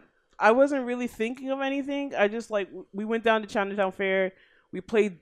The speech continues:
we played Dance Dance Revolution. We came back home. That's it. Like,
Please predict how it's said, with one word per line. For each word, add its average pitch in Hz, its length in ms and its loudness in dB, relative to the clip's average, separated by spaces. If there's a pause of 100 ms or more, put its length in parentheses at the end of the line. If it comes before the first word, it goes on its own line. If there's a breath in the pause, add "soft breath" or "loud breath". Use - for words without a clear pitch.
we 190 100 -8
played 208 240 0
Dance 190 240 2
Dance 190 240 -2
Revolution. 180 920 -4
We 175 60 -12
came 196 260 -2
back 175 220 2
home. 170 500 -6
That's 277 220 -2
it. 208 400 0
Like, 180 220 2